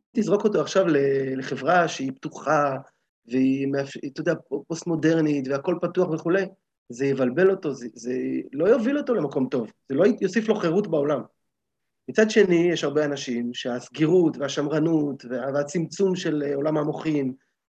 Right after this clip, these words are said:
של הספרות שהם יכולים לצרוך, הם, הם עושים להם רע מאוד, והם באמת לא מאפשרים ליכולות להגיע לידי ביטוי.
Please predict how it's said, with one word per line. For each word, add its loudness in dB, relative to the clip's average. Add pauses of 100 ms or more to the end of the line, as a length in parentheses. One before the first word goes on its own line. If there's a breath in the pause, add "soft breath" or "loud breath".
של -2
הספרות 0
שהם 0
יכולים -2
לצרוך, -4 (560)
הם, -2 (140)
הם -4
עושים -2
להם 2
רע 2
מאוד, 2 (260)
והם -2
באמת 0
לא 0
מאפשרים -4
ליכולות -2
להגיע -2
לידי 0
ביטוי. 0